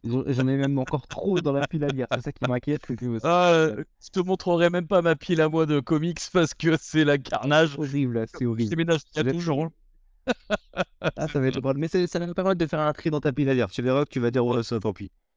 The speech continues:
Speaker 1: Donc,
Speaker 2: Oui,
Speaker 1: c'est
Speaker 2: c'est
Speaker 1: ça.
Speaker 2: ça.
Speaker 1: C'est l'avantage. Euh, je vais vous parler de Blue Box. Blue Box, c'est une réce-, une nouvelle, euh, licence, une licence en tout cas assez récente chez Delcourt Tonkam.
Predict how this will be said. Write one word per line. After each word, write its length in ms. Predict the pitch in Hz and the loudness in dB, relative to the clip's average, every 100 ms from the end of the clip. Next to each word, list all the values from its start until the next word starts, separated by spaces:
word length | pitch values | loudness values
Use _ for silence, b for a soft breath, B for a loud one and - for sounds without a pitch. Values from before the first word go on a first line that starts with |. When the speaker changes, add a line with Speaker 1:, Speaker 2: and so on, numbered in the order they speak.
| _ | _
Speaker 1:
Donc, 140 | 120 139 | -4 0
Speaker 2:
Oui, 160 | 175 | 0
Speaker 1:
c'est 80 | 120 | 0
Speaker 2:
c'est 60 | 170 | -2
Speaker 1:
ça. 60 | 139 | -4
Speaker 2:
ça. 540 | - - - _ - - - | -4 -16 -20 _ -16 -12 -4
Speaker 1:
C'est 80 | 143 | 0
l'avantage. 580 | 131 131 123 120 104 - _ _ _ _ _ - | 2 0 0 0 -2 -6 _ _ _ _ _ -2
Euh, 240 | 147 156 | 0 0
je 180 | 156 156 | 0 0
vais 80 | 151 | 0
vous 120 | 180 | -2
parler 320 | 180 180 170 170 | 0 0 2 0
de 220 | 151 175 | 0 -2
Blue 320 | 143 - 196 | -2 -4 0
Box. 460 | 170 156 - - 107 73 113 | 2 2 0 -8 -6 -6 -8
Blue 160 | - 160 | -6 0
Box, 240 | 160 151 | 2 0
c'est 240 | - 151 156 | 0 0 0
une 340 | - 127 120 110 | 0 0 0 0
réce-, 320 | 107 123 - - | -2 -4 -4 -4
une 140 | 131 | -2
nouvelle, 280 | 127 135 123 | 0 2 2
euh, 160 | 113 | 2
licence, 460 | 107 120 - 196 - | 0 -4 -2 -2 -2
une 140 | 113 | -4
licence 300 | 107 110 117 | -4 -4 -6
en 40 | 113 | -6
tout 100 | - | -2
cas 140 | 127 | 0
assez 180 | 107 - | 0 0
récente 360 | 120 120 147 135 | -2 0 -2 -2
chez 180 | - 127 | -2 -2
Delcourt 460 | 120 139 - 110 | 0 -2 -4 -8
Tonkam. 460 | 123 110 143 160 | -4 -2 0 0